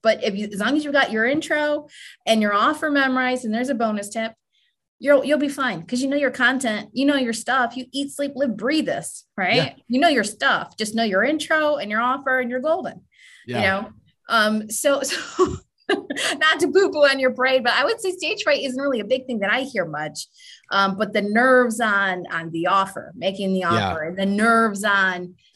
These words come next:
Speaker 1: "Am I gonna look like a fool? You know,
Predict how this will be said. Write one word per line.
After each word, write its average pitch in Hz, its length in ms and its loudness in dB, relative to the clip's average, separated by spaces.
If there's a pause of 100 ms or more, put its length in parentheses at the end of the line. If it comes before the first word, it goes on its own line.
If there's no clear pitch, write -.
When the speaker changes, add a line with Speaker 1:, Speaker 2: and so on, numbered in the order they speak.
(120)
Speaker 1:
"Am 185 140 -2
I 196 160 0
gonna 190 240 0
look 190 280 -2
like 180 200 -4
a 170 40 -10
fool? 170 680 -6
You 180 100 -8
know, 170 320 -2